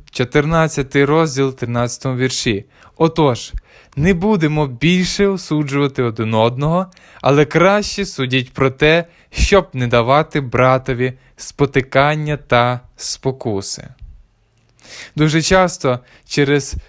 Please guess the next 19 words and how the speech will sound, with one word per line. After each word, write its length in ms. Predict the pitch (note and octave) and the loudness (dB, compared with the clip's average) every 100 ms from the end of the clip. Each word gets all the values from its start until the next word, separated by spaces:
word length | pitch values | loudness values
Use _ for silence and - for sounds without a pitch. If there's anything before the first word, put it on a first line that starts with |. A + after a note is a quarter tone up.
| _ | _
ці 260 | - D#3 D#3 | -4 -2 -2
фотографії 1120 | D#3 C3 B2 A#2+ D3 D#3+ D3+ C#3 B2+ B2+ C3 - - _ | -6 -6 -4 0 2 2 0 -2 0 0 0 -4 -20 _
цих 400 | - F#3+ F3+ - - - | 0 0 0 -4 -6 -10
виглядів 760 | - G#2 D#3 C#3+ C3+ C3 B2 - _ | -8 -2 -2 -2 -4 -4 -6 -8 _
дівчат 560 | A#2+ A2+ - C#3+ C#3+ - | -6 -4 0 2 2 -4
або 260 | A#2 G#2+ B2 | -4 -2 -4
хлопців 640 | - C#3+ D#3 D3+ - C#3 - | -2 0 0 -2 -4 -4 -8
спокушується 1200 | - - E3 D#3+ F3 F3+ E3+ E3 D#3+ D#3 D#3 D3 C#3+ _ | -12 -4 -2 -2 -2 -2 -2 -2 -2 -2 -4 -4 -6 _
інший 580 | - G3 F3+ - C#3 C3 | -2 0 0 0 -2 -4
член 400 | C3 - D#3 E3 | -8 -4 -2 -2
Христової 720 | - - - - B2+ A#2+ B2 | -4 -6 -8 -2 -2 0 -4
Церкви. 580 | A2 - G#2 - - - B2+ _ _ _ - - - | -4 -2 -2 -2 -12 -16 -16 _ _ _ -20 -20 -2
Але 220 | B2+ D3 | 2 2
Боже 340 | C#3+ F3 F3 E3+ | 4 2 2 -2
Слово 500 | - E3 F3+ D#3+ C#3+ | -2 2 2 2 -2
застерігає, 1080 | C3+ C3+ - C#3 C3 C#3 F3 E3 A#2 G#2+ A#2 _ - - | -4 -6 -2 0 0 2 2 2 -2 -6 -12 _ -20 -16
що 220 | - D3 | -4 0
велика 580 | C#3 C#3+ E3 A3 - C3+ | 2 2 2 0 0 -2
небезпека 880 | C3+ C3 C#3 - F#3+ F#3 F#3 C#3+ | 0 0 0 0 2 2 2 -6